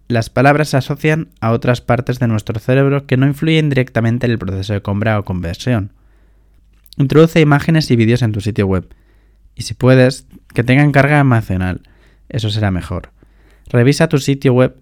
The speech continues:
y piensa si solo echando un vistazo a tus imágenes se resume todo aquello que eres o que pretendes transmitir. Si puedes, incluye vídeos testimoniales de gente de verdad, hablando de sus experiencias de compra.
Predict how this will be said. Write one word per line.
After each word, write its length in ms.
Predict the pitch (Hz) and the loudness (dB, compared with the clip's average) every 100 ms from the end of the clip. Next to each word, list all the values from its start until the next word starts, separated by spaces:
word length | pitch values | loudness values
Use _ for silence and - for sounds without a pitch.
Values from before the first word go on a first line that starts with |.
| _ | _
y 80 | 135 | -6
piensa 540 | 131 143 143 - 135 - | -2 0 0 -2 -6 -6
si 520 | - 120 101 95 95 | -8 -2 0 2 0
solo 360 | 104 - 147 151 | -4 -4 0 0
echando 360 | 147 147 147 143 | 0 0 2 2
un 80 | |
vistazo 540 | 143 139 143 135 104 92 | 2 0 -2 -2 -4 -4
a 60 | 87 | -6
tus 200 | 98 92 | -8 -6
imágenes 540 | 107 127 - 120 120 _ _ _ | -4 -4 -4 -6 -6 _ _ _
se 160 | _ 131 | _ -4
resume 400 | 117 - 143 113 | -4 -2 -2 -2
todo 220 | 135 156 | 0 0
aquello 400 | 156 151 160 156 | 0 0 0 0
que 160 | - 127 | 0 0
eres 340 | 127 135 - - _ | 0 -2 -8 -20 _
o 100 | 120 | -6
que 120 | 117 - | -6 -6
pretendes 420 | 98 113 123 - | -6 -4 -4 -4
transmitir. 580 | 117 101 92 98 90 - _ _ _ _ _ _ _ _ - _ _ _ _ - | -6 -6 -6 -6 -8 -10 _ _ _ _ _ _ _ _ -20 _ _ _ _ -10
Si 120 | 139 | -4
puedes, 380 | 143 139 131 - - _ - | 2 4 2 -2 -14 _ -6
incluye 420 | 123 139 147 147 | -2 0 2 2
vídeos 260 | 135 143 | 2 0
testimoniales 720 | 139 127 117 101 110 123 127 127 | -2 -6 -4 -2 0 0 0 -2
de 120 | 110 | -4
gente 280 | 107 107 127 | -4 -2 -2
de 120 | 113 | 0
verdad, 380 | 95 120 113 - _ _ - | 0 0 0 -2 _ _ -6
hablando 360 | 113 120 131 | 0 2 2
de 60 | 131 | 2
sus 220 | 123 107 | 0 -4
experiencias 720 | 101 - - 98 110 107 110 | -6 -8 -6 -2 -2 0 -2
de 120 | 104 87 | -2 -2
compra. 420 | 98 87 - | -4 -4 -8